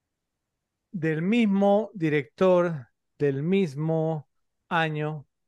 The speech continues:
¿cierto? Obviamente tendremos que estar hablando de Weird Science.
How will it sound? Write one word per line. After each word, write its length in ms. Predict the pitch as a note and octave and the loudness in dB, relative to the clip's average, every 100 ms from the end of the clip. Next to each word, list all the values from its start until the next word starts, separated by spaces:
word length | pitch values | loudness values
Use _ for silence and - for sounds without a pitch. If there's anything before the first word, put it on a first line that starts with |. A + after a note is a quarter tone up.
| _ _ _ | _ _ _
¿cierto? 600 | - D#3 C#3 - D3+ D3 - _ F3 | -4 -2 -2 -4 -8 -8 -18 _ -2
Obviamente 880 | D3 D#3 D#3 D#3 C#3+ D#3 D3+ E3 _ _ _ - | 0 0 0 -2 -2 0 0 -2 _ _ _ -6
tendremos 340 | C#3+ D3 D#3+ | -2 -2 0
que 60 | D3 | 0
estar 180 | D3+ | 0
hablando 260 | D3 D#3 D#3 | 0 0 0
de 40 | |
Weird 300 | C#3 D3+ D#3+ - | 2 2 0 0
Science. 480 | F3 C#3+ A2 - | -2 -4 -8 -16